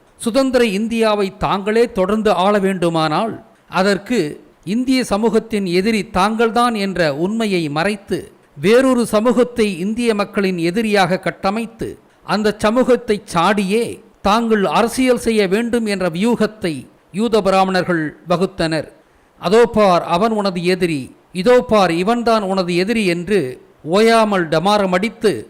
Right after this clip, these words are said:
அன்றும் இன்றும் தொடர்ந்து அடாவடிகள் செய்யும் தங்களையே இந்திய மக்களின்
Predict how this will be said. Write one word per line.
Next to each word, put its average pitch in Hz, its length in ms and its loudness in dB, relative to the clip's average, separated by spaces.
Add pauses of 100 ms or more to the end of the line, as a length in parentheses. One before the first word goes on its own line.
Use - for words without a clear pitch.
(280)
அன்றும் 202 600 0
இன்றும் 190 560 -2 (180)
தொடர்ந்து 226 560 2
அடாவடிகள் 208 600 2
செய்யும் 185 380 -2
தங்களையே 180 760 -2 (260)
இந்திய 233 400 -2
மக்களின் 190 600 -2